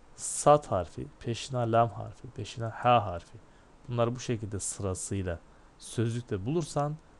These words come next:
sözlük belirtir. Aynel fiilin harekesini sözlük belirtir. E, o zaman gidip bakalım. Bakmaya çalışıyoruz. Önce ne yapman lazım? Sat harfini sözlükte bulman lazım.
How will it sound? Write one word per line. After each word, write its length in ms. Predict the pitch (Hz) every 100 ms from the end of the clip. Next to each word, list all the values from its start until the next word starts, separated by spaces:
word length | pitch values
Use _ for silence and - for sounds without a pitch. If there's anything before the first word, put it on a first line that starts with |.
| - - - -
sözlük 840 | - - - 131 113 117 160 -
belirtir. 600 | 117 101 85 - - - - - - - - - - -
Aynel 380 | 110 107 101
fiilin 480 | 87 - 98 90 87
harekesini 800 | 90 98 101 - - - 143 175 - - - - -
sözlük 800 | - - 110 101 95 117 127 -
belirtir. 520 | 85 76 - - - -
E, 60 |
o 80 | 98
zaman 340 | 110 101 101
gidip 240 | 92 113 -
bakalım. 400 | 147 156 120 123 - - - _ - - - - - - - -
Bakmaya 420 | 139 151 131 117
çalışıyoruz. 600 | 104 95 92 - 113 117
Önce 300 | 135 143 151
ne 40 |
yapman 380 | 160 156 135 127
lazım? 380 | 120 113 131 180 - -
Sat 360 | - - 180 -
harfini 320 | 110 104 113
sözlükte 560 | 113 - 104 98 - 95
bulman 360 | 85 95 95
lazım. 320 | 80 - -